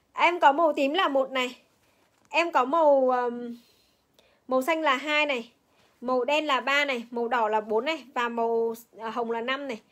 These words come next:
Một trăm năm mươi lăm nghìn. Mã của nó là, ờ, V sáu và để lại số điện thoại cho em. Ờ, chị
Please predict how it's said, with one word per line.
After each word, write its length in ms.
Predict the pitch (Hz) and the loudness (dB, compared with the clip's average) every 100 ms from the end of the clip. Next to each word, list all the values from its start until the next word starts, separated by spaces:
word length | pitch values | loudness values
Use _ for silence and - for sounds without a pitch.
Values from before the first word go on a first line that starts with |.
| _ _ _ | _ _ _
Một 100 | 240 | -6
trăm 140 | 247 285 | -4 -2
năm 120 | 285 | 0
mươi 40 | |
lăm 140 | 285 285 | 0 -2
nghìn. 260 | 269 220 | -4 -4
Mã 140 | 226 240 | -6 -4
của 120 | 269 | -4
nó 160 | 220 233 | -2 -2
là, 380 | 311 269 233 220 214 _ _ _ _ _ | 0 -2 -2 -6 -12 _ _ _ _ _
ờ, 260 | 220 226 | -4 -4
V 140 | 220 240 302 302 302 294 294 294 294 | -2 0 2 2 4 4 4 2 2
sáu 200 | 226 226 | 0 2
và 100 | 311 | 2
để 100 | 233 | 0
lại 120 | 214 | -2
số 160 | 233 220 | -4 -4
điện 160 | 285 | -2
thoại 180 | 302 220 | -2 -4
cho 60 | 269 | 0
em. 280 | 294 285 233 _ _ _ _ _ _ _ _ _ _ | 2 2 -2 _ _ _ _ _ _ _ _ _ _
Ờ, 720 | 240 240 233 233 226 220 220 220 | 0 2 4 4 2 0 -2 -8
chị 380 | - 269 254 - | -10 -8 -8 -12